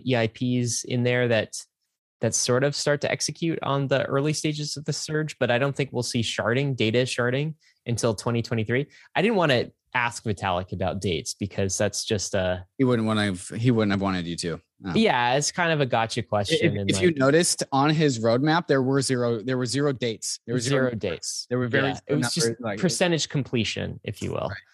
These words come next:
Speaker 2: Yeah.
Speaker 1: Um, so we get the surge, and then we've got some of these other things like the Verge and the Purge that, you know, some of these things are,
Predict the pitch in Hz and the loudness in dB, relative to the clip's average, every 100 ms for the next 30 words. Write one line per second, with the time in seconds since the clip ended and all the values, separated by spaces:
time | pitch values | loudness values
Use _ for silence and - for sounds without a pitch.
0 | 127 101 104 - 135 127 113 107 - _ | -6 -6 -4 0 2 4 2 -2 -6 _
1 | _ - 170 160 180 - 156 - 175 170 | _ 0 4 4 4 0 0 2 2 2
2 | 156 - - _ _ - 143 147 147 147 | 0 -4 -6 _ _ -2 0 2 2 0
3 | - 143 135 127 139 135 - 131 127 120 | 0 -4 -4 0 0 -2 -2 -4 -4 -2
4 | 120 113 - 120 107 120 117 113 107 - | -2 -2 -6 -4 0 0 -2 -4 -4 0
5 | 120 110 101 110 104 - _ 131 110 - | 0 2 -2 -4 -4 -6 _ -2 0 0
6 | 139 131 117 - 113 113 - - 107 101 | 0 0 0 0 0 -2 -4 -2 0 2
7 | 98 | 0